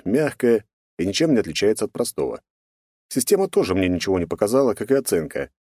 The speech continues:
Недолго думая, засунул его в рот и надкусил. «М-м, сука ты, Жора, такую вкусняшку захомячил!» Яблоко было бесподобным по вкусу, и плевать, что оно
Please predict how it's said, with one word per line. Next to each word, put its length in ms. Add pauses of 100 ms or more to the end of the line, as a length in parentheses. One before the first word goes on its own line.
(580)
Недолго 420
думая, 340
засунул 480
его 140
в 60
рот 300
и 80
надкусил. 640 (680)
«М-м, 920
сука 640
ты, 200
Жора, 720 (180)
такую 340
вкусняшку 640
захомячил!» 720 (1500)
Яблоко 560
было 240
бесподобным 720
по 100
вкусу, 460
и 100
плевать, 420
что 260
оно 320